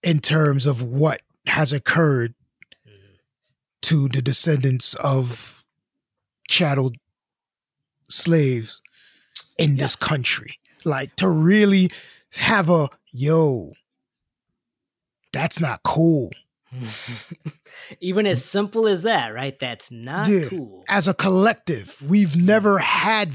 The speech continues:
Speaker 1: that. And I think what's happening, what's happening, um, someone said this, um, I can't remember, so I can't attribute it, but we all know, you know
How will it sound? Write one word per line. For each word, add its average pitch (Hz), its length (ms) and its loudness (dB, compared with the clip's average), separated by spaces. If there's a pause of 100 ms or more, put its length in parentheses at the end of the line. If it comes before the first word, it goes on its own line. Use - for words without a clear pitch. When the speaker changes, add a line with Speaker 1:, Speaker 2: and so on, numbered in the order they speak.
Speaker 1:
that. - 180 -16 (380)
And 190 160 -2
I 190 100 2
think 226 380 0 (180)
what's 190 440 0
happening, 175 760 -2 (1400)
what's 180 220 -2
happening, 190 420 -2
um, 160 220 -4
someone 240 360 2
said 202 280 0
this, 185 320 0 (2000)
um, 147 360 0 (200)
I 151 140 -6
can't 165 240 0
remember, 156 460 2 (300)
so - 140 -6
I 135 100 -4
can't 151 260 -2
attribute 160 420 2
it, 170 220 0
but 147 240 0
we 165 180 4
all 160 180 4
know, 143 320 2 (400)
you 185 80 4
know 180 220 4